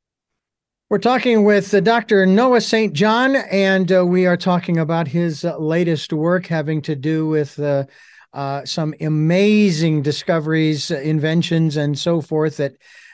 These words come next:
that he has, uh, uh, uh, gone through.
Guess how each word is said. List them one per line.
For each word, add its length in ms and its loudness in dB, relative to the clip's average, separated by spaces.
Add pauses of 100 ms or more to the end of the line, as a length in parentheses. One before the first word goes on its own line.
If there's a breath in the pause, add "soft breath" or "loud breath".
that 160 -6
he 320 2
has, 440 -2
uh, 60 -2 (320)
uh, 40 -12
uh, 120 -10
gone 320 -4
through. 420 -2